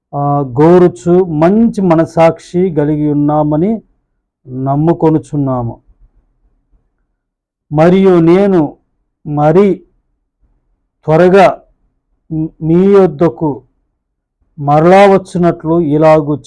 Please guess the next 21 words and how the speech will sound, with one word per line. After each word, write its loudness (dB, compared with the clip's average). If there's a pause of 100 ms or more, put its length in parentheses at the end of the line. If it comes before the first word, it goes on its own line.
చేయవలనని -2
మరి -8
ఎక్కువగా -4
మిమ్మను -8 (580)
బతిమాలుకొనుచున్నాను." -6 (120)
మరలా -10
చదువుతాను. -8
"మా -2
నిమిత్తం -4
ప్రార్థన -4
చేయుడి, -2 (480)
మేమన్ని 2
విషయములోనూ 0 (100)
యోగ్యముగా 0
ప్రవర్తింప, -4 (880)
ఆ, -6
గోరుచు 0
మంచి -4
మనస్సాక్షి 0
కలిగి 0
ఉన్నామని -2